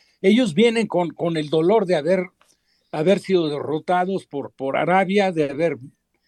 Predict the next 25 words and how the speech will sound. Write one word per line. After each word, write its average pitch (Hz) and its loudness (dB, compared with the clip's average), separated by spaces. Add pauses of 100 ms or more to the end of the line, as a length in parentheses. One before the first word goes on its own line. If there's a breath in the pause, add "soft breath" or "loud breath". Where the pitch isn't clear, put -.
(180)
este, 135 2 (300)
entender 165 2
ya 180 -2
cor-, 156 -6 (140)
cortada 170 0
la, 143 -6
la 151 -4
racha 160 -2
de 127 -6 (400 soft breath)
treinta 147 0
y 131 0
seis 156 -2
partidos 147 -2
que 131 -4
llevaban 131 0
sin 117 -6
perder, 151 2
invictos. 156 0 (440)
Y 170 0
bueno, 240 2
pues - -8
eso 190 0
ya 170 0
es 180 -4
historia 175 -4